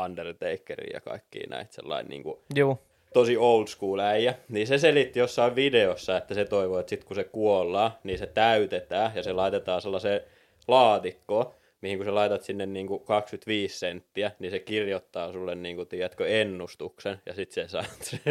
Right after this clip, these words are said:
Speaker 1: sen ennustuksen, ja sit se on siellä se tatuointistudiossa sit se, se laite. Niin,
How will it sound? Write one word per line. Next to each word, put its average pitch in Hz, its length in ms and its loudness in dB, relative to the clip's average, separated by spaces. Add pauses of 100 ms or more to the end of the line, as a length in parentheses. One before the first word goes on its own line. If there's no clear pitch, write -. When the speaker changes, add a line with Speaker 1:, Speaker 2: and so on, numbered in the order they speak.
(120)
Speaker 1:
sen 123 280 -6
ennustuksen, 117 680 -4 (240)
ja 104 60 -6
sit 110 160 -4
se 117 100 0
on 95 80 0
siellä 104 220 -2
se - 60 -16 (240)
tatuointistudiossa 90 1300 -2
sit - 200 -14
se, - 120 -8 (220)
se - 180 -14 (1120)
laite. 85 460 -6 (720)
Niin, 113 300 0